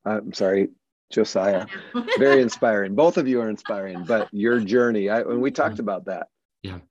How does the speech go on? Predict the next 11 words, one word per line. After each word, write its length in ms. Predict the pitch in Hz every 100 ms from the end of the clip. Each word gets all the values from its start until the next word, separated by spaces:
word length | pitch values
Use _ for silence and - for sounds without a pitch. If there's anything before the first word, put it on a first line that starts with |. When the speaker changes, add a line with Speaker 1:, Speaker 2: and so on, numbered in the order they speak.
| _ _
Speaker 1:
uh, 380 | 104 101 101 95 -
in 420 | - 101 98 101
Nashville. 560 | 110 110 - - - - _ _ -
Speaker 3:
Yep. 260 | 107 107 _ _ _
Speaker 1:
Just 400 | 110 - - - - _
what, 340 | 107 98 117 - 107 87 -
what 200 | 101 113
have 120 | 147
you 140 | 104 180
been 180 | 156 98
doing? 280 | 90 85